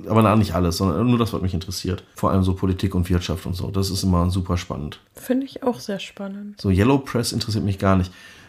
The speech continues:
Speaker 1: Nee, aber man kann ja
Speaker 2: Ich würde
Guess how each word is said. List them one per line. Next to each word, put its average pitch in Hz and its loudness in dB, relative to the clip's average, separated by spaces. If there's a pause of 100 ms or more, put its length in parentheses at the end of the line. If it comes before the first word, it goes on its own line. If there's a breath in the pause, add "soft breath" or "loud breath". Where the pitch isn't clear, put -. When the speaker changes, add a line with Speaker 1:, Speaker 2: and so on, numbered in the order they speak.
Speaker 1:
Nee, 147 4
aber 143 2 (1000)
man 113 4
kann 147 2
ja 165 4
Speaker 2:
Ich - -4
würde - -4